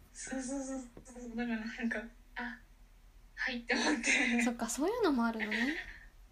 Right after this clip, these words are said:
Speaker 1: そうなの、そうなの。なんか、すごい楽しかったんだけど、
Speaker 2: うん。
Speaker 1: アカペラとかも。
Speaker 2: うん。
Speaker 1: 多分私の、なんだろう、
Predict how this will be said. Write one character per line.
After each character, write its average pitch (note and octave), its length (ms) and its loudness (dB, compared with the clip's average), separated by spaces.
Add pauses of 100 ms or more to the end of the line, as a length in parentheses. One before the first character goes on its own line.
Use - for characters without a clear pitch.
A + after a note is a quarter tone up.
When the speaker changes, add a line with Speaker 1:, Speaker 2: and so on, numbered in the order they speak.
(160)
Speaker 1:
そ E4+ 340 0
う - 20 -2
な C#4+ 140 0
の、 B3+ 60 -6
そ C#4 180 -6
う C4 40 -4
な B3 120 -2
の。 G#3+ 180 0
な A3+ 100 0
ん A#3 100 2
か、 G#3+ 180 -2
す - 160 -8
ご F4+ 80 2
い F4 60 4
楽 D4+ 180 0
し - 80 -2
か - 80 -2
っ A#3 80 -6
た G#3+ 100 -4
ん G3+ 40 -6
だ G3 60 -6
け - 100 -8
ど、 G3 180 -2
Speaker 2:
う C#4+ 40 4
ん。 C4+ 60 4
Speaker 1:
ア C4 40 2
カ B3+ 60 2
ペ B3 60 0
ラ B3+ 120 0
と - 80 -10
か G#3 100 -12
も。 A3+ 220 -10
Speaker 2:
う C4+ 60 0
ん。 B3+ 340 0 (1500)
Speaker 1:
多 B3+ 60 -6
分 A#3+ 160 -6
私 A#3+ 340 -2
の、 C4 400 -8 (840)
な C4 120 -8
ん B3+ 100 -12
だ A3+ 140 -2
ろ G#3 280 -4
う、 - 40 -18